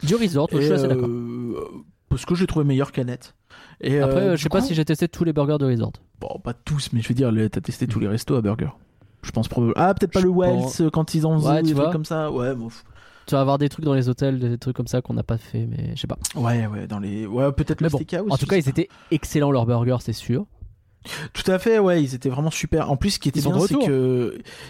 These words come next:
Speaker 2: ils étaient, euh, assez chers parce que t'avais pas de menu.
Speaker 1: Oui.
Speaker 2: Mais c'était fat.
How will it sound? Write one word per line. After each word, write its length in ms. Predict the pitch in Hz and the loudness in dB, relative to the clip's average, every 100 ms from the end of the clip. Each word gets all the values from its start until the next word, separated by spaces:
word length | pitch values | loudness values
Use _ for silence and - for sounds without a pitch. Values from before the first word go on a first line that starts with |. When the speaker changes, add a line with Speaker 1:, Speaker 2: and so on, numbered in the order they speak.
| 127 | -2
Speaker 2:
ils 220 | 143 131 | 0 2
étaient, 300 | 151 - 190 | 0 2 2
euh, 340 | 175 143 120 120 - | 4 4 2 0 0
assez 260 | 208 226 | 0 0
chers 460 | - 214 247 - - _ - | 0 0 -2 -4 -16 _ -8
parce 100 | - | -6
que 80 | 151 | 0
t'avais 140 | 151 151 | 0 2
pas 120 | 190 | 4
de 60 | |
menu. 380 | 180 175 170 247 _ _ _ _ - - | 4 6 4 0 _ _ _ _ -20 -4
Speaker 1:
Oui. 100 | 180 | 2
Speaker 2:
Mais 500 | 143 156 180 226 247 - _ _ _ | 4 6 6 4 0 -8 _ _ _
c'était 380 | - - 127 143 | -8 -6 -4 -4
fat. 440 | - - - 220 | -4 -4 -2 -2